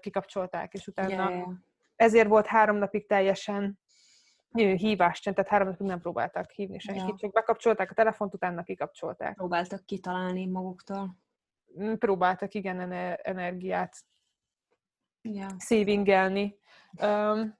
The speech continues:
Speaker 1: egyébként a helyiek, illetve,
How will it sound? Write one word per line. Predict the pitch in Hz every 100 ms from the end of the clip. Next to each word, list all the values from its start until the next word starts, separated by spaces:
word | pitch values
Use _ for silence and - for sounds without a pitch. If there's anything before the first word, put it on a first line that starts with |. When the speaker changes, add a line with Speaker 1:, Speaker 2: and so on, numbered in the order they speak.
| _ _ _ _ _ _ _ _ _
Speaker 1:
egyébként | - 220 254 - 254
a | 233
helyiek, | 262 285 226 208 -
illetve, | 214 208 208 214 208 214